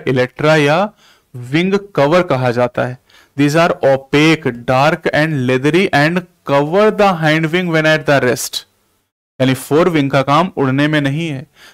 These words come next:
The hind wing are transparent membranous, यानी पतले होते हैं, and are used in flight। हाइंड विंग फ्लाइट में, उड़ने में सहायक होते हैं। जो फोर विंग यानी mesothoracic विंग होते हैं, उन्हें सुरक्षित करते हैं, प्रोटेक्ट करने का काम करते हैं,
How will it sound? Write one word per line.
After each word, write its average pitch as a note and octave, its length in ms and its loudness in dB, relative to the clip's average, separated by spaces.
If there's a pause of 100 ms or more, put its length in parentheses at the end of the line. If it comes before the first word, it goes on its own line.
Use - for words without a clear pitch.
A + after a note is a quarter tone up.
(140)
The C3 140 2
hind G#3 440 0
wing F#3 240 0 (100)
are D3 200 2 (200)
transparent D3+ 1000 0 (120)
membranous, B2+ 600 -2
यानी D3 140 0 (120)
पतले D3 300 2
होते E3+ 200 2
हैं, F#3+ 80 0
and F#3+ 80 0
are F3+ 340 2
used F#3+ 340 2
in G3+ 160 -2
flight। - 480 -4 (640)
हाइंड F#3+ 400 2
विंग G#3 280 0
फ्लाइट D#3 420 2
में, D#3 140 0
उड़ने D3 360 0
में C#3+ 120 0
सहायक C3+ 420 -2
होते D#3 220 0
हैं। B2+ 180 -4 (380)
जो D#3 180 2
फोर F3 460 0
विंग G3+ 220 0
यानी F#3 180 2 (100)
mesothoracic D3+ 800 2
विंग D3+ 180 0
होते D3+ 200 -2
हैं, F#3 60 -2
उन्हें G3 220 0 (100)
सुरक्षित G3 640 -4
करते B2+ 340 -2
हैं, B2 140 -6 (360)
प्रोटेक्ट F#3+ 380 -2
करने D#3+ 300 0
का D#3+ 120 0
काम D3+ 260 -2
करते D3 320 -2
हैं, G#3 240 2